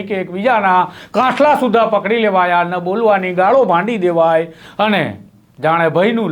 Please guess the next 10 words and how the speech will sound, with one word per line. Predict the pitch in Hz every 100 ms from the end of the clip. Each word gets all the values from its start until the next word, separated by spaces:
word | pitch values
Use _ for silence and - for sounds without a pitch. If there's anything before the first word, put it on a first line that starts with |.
| 170
લખલખું | 170 185 190 254 196
આખા | - 190 160
નગરમાં | 160 269 330 302 262 190 170
પ્રસરી | 165 240 277 190
જાય | 170 170 165 - -
એ | 226
પ્રકારે | 185 190 185 160 127 104 - _ _ _ _ -
કોંગ્રેસ | 160 202 254 -
અને | 180 147
ભાજપ | 143 180 180